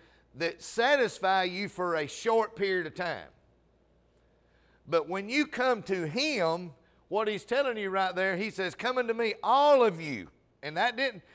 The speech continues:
that didn't leave nobody out. It says, "All of you, male, female, any kind of race, whatever." He says, "Come unto me."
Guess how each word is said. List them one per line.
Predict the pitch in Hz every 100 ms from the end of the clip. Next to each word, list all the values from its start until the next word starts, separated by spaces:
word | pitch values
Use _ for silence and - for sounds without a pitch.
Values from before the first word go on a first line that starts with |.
| _
that | 202 240 262
didn't | 247 208 220
leave | 240 202
nobody | 180 254 277 262 247
out. | 233 202
It | 208
says, | 190 170 - _ _ _ -
"All | 220 294 269
of | 185
you, | 160 107 - _ _ _ _ _ _ _ _ _ _ _ _ _
male, | 131 214 247 233
female, | 233 247 240 240 190 127 85 - _ _ _ _ -
any | 262 247
kind | 220 233
of | 196
race, | 208 226 170 113 - 180
whatever." | 214 226 202
He | 165 202
says, | 185 151
"Come | 190 233
unto | 254 254
me." | 262 190